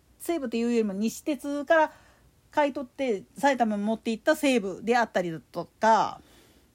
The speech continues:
あるいは、もともと大阪毎日新聞社で持ってた球団を、じゃ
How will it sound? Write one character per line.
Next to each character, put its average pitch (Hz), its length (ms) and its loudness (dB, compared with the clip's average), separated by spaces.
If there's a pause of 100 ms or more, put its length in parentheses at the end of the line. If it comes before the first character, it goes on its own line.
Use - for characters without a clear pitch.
(260)
あ 359 100 6
る 427 120 4
い - 20 -2
は、 359 240 8 (640)
も 330 160 2
と 392 60 0
も 392 80 0
と 381 560 4
大 330 160 2
阪 339 160 2
毎 339 180 4
日 320 240 -4
新 339 200 -2
聞 330 160 0
社 220 440 4
で 254 240 -2
持 370 180 -2
っ - 20 -4
て 240 160 -4
た 170 360 0 (400)
球 277 240 -2
団 262 260 4
を、 339 340 6 (1040)
じ - 80 0
ゃ 427 40 8